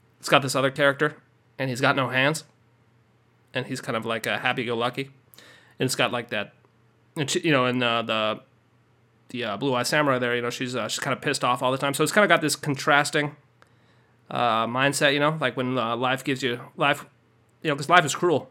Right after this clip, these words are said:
you know, life is, life is pain, life is suffering, you know, and that's, it's basically your mindset, how you deal with that suffering, you know, for all of us, you know, the world is, the world is suffering, existence is suffering,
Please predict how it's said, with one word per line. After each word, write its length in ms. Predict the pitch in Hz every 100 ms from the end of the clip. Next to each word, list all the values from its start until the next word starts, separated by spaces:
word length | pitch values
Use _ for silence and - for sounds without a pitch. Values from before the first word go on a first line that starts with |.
| _
you 60 | -
know, 80 | 151
life 180 | 156 160
is, 200 | 135 -
life 180 | 147 156
is 80 | 127
pain, 280 | 156 151 - - _ _ _ - _ _ _ -
life 200 | 143 147
is 100 | 135
suffering, 440 | 143 151 123 113 - -
you 60 |
know, 180 | 143 156 - _
and 180 | - 123
that's, 220 | 120 117 - -
it's 160 | - 131
basically 400 | 143 143 131 110
your 120 | 110
mindset, 460 | 117 143 139 120
how 100 | 127
you 120 | 123 120
deal 180 | 127
with 80 | 131
that 160 | 120 107
suffering, 400 | 131 110 117 117
you 80 | 131
know, 140 | 135 135 - _ _ -
for 100 | 135
all 180 | 127 147
of 80 |
us, 160 | 107 -
you 60 | 127
know, 80 | 135 - -
the 60 | 127
world 280 | 131 143 127
is, 340 | 120 - - -
the 60 | 143
world 220 | 135 160
is 80 | 135
suffering, 460 | - 151 131 123 -
existence 540 | 139 143 156 185 160
is 80 | 131
suffering, 460 | - 147 143 127